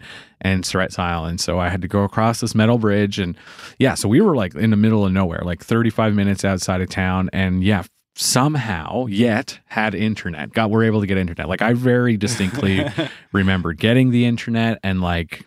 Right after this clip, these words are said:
Speaker 1: just being obsessed with being online and just from downloading Simpsons waves to learning how to use, like, I R C or I C Q.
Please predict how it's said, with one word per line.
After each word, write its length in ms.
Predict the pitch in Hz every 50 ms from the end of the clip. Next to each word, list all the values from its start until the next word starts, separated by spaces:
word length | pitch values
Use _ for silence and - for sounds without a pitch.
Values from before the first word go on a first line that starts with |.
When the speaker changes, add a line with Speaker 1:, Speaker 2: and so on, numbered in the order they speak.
| _ -
Speaker 1:
just 260 | - 101 90 - -
being 220 | - 104 98 92 82
obsessed 640 | - - - - - - 98 87 82 - - - -
with 240 | - - - - - 104
being 260 | 98 104 107 104 101
online 760 | 98 92 87 85 85 82 82 80 85 82 82 80 71 - - -
and 180 | 64 - - - - _ _ _ _ _ _ _ _ _ _ _ _ _ _
just 320 | - 107 95 - - - - - - - - - _ _ - 101 -
from 480 | - - 131 120 117 117 113 113 110 107 107 95
downloading 580 | 101 113 107 107 110 113 120 120 117 120 113 113
Simpsons 640 | 110 - - - 127 120 110 - - 127 127 113 113
waves 760 | 107 113 110 113 113 113 117 117 117 117 110 107 - - -
to 760 | - - 120 110 107 104 104 107 107 107 107 107 107 104 101 -
learning 480 | 110 110 107 107 107 110 110 107 107 107
how 160 | 110 110 107
to 60 | 110
use, 360 | 101 98 101 101 101 101 95 -
like, 280 | 98 92 92 - - - _ _ _ _ _ _ _ -
I 140 | 104 110
R 120 | 107 104 101
C 480 | - - - 107 107 107 107 107 104 101
or 140 | 92 87 82
I 120 | 101 101
C 160 | - - 107
Q. 220 | - - - 117